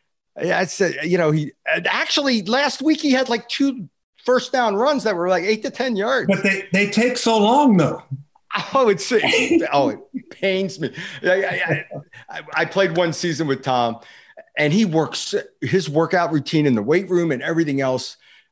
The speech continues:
Speaker 1: He works so hard at his footwork and trying to get faster. And it just pains me to <laughs> watch him run sometimes.
Speaker 2: You know, if, if, like you said, if you were coaching him and,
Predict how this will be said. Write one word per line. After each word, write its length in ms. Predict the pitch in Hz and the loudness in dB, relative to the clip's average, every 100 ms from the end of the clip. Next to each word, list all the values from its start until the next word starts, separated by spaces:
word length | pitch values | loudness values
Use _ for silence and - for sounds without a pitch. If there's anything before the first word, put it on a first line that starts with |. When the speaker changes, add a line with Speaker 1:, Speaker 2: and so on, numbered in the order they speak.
| _ - | _ -6
Speaker 1:
He 160 | 143 | -2
works 340 | 180 160 131 - | 0 0 0 -4
so 460 | - - 160 151 | -6 -2 0 2
hard 300 | 120 127 120 | 2 2 2
at 100 | 104 | 0
his 160 | 95 - | -2 -4
footwork 600 | - 135 - 127 120 113 | -2 -4 0 0 0 -2
and 160 | 131 117 | -4 -4
trying 440 | - - 143 143 | -4 -2 0 2
to 60 | 135 | 0
get 220 | 123 120 | 0 -4
faster. 580 | - 120 113 - 107 87 - - - - _ | -2 0 0 -2 -6 -6 -14 -20 -20 -20 _
And 180 | - 139 | 0 2
it 60 | 127 | 0
just 380 | - 123 - - | -2 -4 -6 -12
pains 560 | - 147 190 208 147 | -2 2 4 4 4
me 160 | 123 120 | 2 2
to 80 | 107 | 2
<laughs> 120 | 107 | 0
watch 360 | - - - | -2 -4 -4
him 180 | - 135 160 | -2 0 0
run 300 | 151 139 131 | 2 0 -2
sometimes. 760 | - 131 113 123 101 - - - - | -2 -2 -2 -4 -4 -6 -14 -16 -14
Speaker 2:
You 320 | - - 185 | -8 -2 2
know, 180 | 185 170 | 4 4
if, 220 | 165 165 | 2 0
if, 420 | 175 170 - 165 156 | 0 -4 -2 -2 2
like 240 | 160 165 | 0 4
you 80 | 185 | 2
said, 260 | 160 180 143 | 2 2 2
if 140 | 131 | 4
you 200 | 156 240 | 4 6
were 200 | 233 180 | 4 2
coaching 440 | - 185 190 160 | 2 2 4 4
him 280 | 143 233 120 123 | 4 4 2 2
and, 160 | 131 | 4